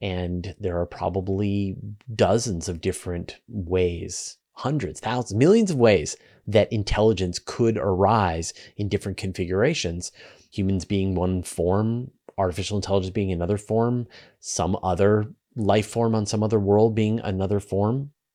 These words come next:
And I think, like, we perceive the world from the perspective of,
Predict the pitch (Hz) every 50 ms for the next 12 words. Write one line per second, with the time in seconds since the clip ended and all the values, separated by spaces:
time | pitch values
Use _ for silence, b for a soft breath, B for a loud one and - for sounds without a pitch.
0 | _ _ _ _ _ _ _ _ _ _ - - 120 120 110 - 170 185 - B
1 | B B B B B B B B B B B - 127 131 127 101 - - 95 107
2 | 101 107 113 131 135 143 147 151 156 156 160 151 147 147 - _ _ _ _ _
3 | _ _ _ _ _ - - - 139 - - - - - - 120 123 127 131 135
4 | 117 113 131 127 110 101 95 98 104 104 104 95 85 78 73 71 - - - _
5 | _ _ _ _ - - - - 95 90 92 92 92 87 - 90 87 - - -
6 | 90 - - - 87 65 80 - - - - - 87 85 85 82 85 -